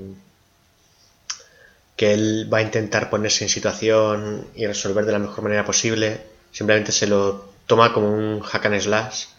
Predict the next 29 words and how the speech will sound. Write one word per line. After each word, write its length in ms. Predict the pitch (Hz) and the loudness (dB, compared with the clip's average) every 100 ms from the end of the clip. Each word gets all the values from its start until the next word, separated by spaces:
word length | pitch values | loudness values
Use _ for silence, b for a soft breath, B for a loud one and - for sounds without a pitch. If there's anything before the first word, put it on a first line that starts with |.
| 104 | -4
en 60 | |
el 100 | 104 | -2
que 440 | 104 98 95 95 87 - B B B B - | 2 4 4 0 -4 -12 B B B B 0
da 100 | 117 | 6
igual 160 | 117 | 8
que 60 | 120 | 6
estemos 260 | 110 117 - | 0 0 2
jugando 220 | 110 110 | 2 2
a 40 | |
un 40 | 104 | 2
juego 220 | 110 110 | 4 4
de 100 | 110 | 4
terror, 520 | 107 104 107 107 107 | 2 2 2 2 0
a 60 | 107 | -2
un 60 | |
juego 240 | - 113 113 | 0 2 4
de 60 | |
aventuras, 720 | 110 107 104 110 107 107 107 | 4 2 0 0 0 0 -4
a 40 | 107 | -6
un 60 | 101 | -2
juego 240 | 113 113 | 0 2
de 100 | 113 | 2
acción 520 | 107 - 110 110 110 | 0 -2 -2 -2 -4
medieval, 600 | 113 101 101 110 110 110 | -2 -2 0 0 0 2
da 60 | 110 | 2
igual 200 | 110 110 | 2 2
lo 100 | 107 | 2
que 80 | 107 | 0
sea, 440 | - 120 - - | 4 4 4 -2